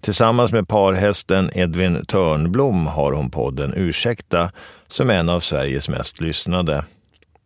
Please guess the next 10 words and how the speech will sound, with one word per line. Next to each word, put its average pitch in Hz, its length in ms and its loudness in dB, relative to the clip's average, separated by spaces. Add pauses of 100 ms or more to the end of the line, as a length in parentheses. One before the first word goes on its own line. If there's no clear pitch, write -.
(140)
Hon 98 200 0
har 95 60 4
medverkat 92 680 2
i 90 40 -2
stora 87 380 0
humorproduktioner 85 1000 -2
som 73 340 -4
Bäst 71 320 -6
i 65 60 -6
test, - 520 -4